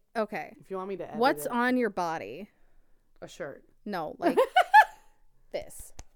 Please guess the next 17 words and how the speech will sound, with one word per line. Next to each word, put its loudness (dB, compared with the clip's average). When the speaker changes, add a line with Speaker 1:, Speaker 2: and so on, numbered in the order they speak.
Speaker 1:
Eh? -12
This. -10
Speaker 2:
My -10
Speaker 1:
What's -6
Speaker 2:
hair. -8
Speaker 1:
this? -10
No, -12
this -4
Speaker 2:
My -8
Speaker 1:
is -8
Speaker 2:
muscles. -8
My -12
skin. -12
Speaker 1:
There 0
you -4
go. -12
Speaker 2:
Skinwalker. 0